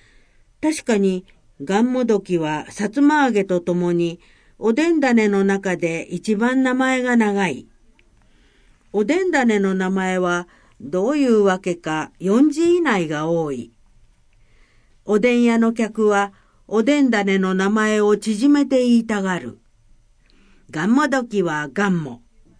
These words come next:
はんぺんはぺん。だが、よく考えてみると、がんもどきをがんもで切っちゃうのは理論的におかしいと思うな。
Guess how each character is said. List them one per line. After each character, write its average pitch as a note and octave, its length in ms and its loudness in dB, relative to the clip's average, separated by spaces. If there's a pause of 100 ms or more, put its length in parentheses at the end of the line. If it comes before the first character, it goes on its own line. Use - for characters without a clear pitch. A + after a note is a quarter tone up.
(260)
は F#3 200 -4
ん A#3+ 120 2
ぺ D4 160 0
ん A#3 160 2
は C#3+ 260 -2 (180)
ぺ C4 120 2
ん。 B2 180 -6 (1600)
だ B3+ 160 0
が、 G#3 240 0
よ C#4+ 180 2
く C4+ 200 0
考 G#3 120 -2 (220)
え F#3 120 -2
て D#3+ 160 -8
み D#3 160 -8
る D3 160 -10
と、 C#3 340 -8 (720)
が E3+ 160 -2
ん A#3 80 2
も D4 160 2
ど B3+ 180 2
き G3 220 -4
を E3 160 -2
が E3+ 240 -4
ん D#4+ 60 2
も C#4 180 2
で F#3+ 160 0
切 A#3 140 0
っ A#3 80 0
ち G#3+ 160 -4
ゃ F3+ 60 -2
う F3 120 -2
の D#3+ 160 -8
は D3 140 -8
理 F3 200 -2
論 G3+ 240 0
的 C4+ 320 0
に C4+ 160 2
お F3 160 0
か G#3 160 -6
し - 140 -10 (160)
い G4+ 40 -6
と G3 140 -2
思 F3 240 -4
う D3+ 60 -10
な。 D3 320 -12